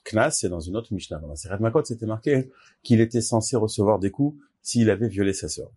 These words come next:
Comment est-ce qu'on peut associer les deux ? Me dit, voilà, c'est très simple. S'il a une obligation de knas, par exemple, c'est une nahara, une jeune fille qui a ses parents,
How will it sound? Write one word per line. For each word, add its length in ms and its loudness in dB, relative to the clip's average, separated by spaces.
Comment 220 4
est-ce 100 0
qu'on 120 -10
peut 240 4
associer 400 -4
les 100 -8
deux ? 280 0
Me 100 4
dit, 80 6
voilà, 160 6
c'est 120 -2
très 140 -6
simple. 300 -4
S'il 320 4
a 20 4
une 120 0
obligation 420 -10
de 80 -10
knas, 340 -4
par 120 -10
exemple, 280 -2
c'est 220 -8
une 240 2
nahara, 580 0
une 160 6
jeune 220 2
fille 320 -6
qui 120 0
a 60 4
ses 180 -6
parents, 340 -4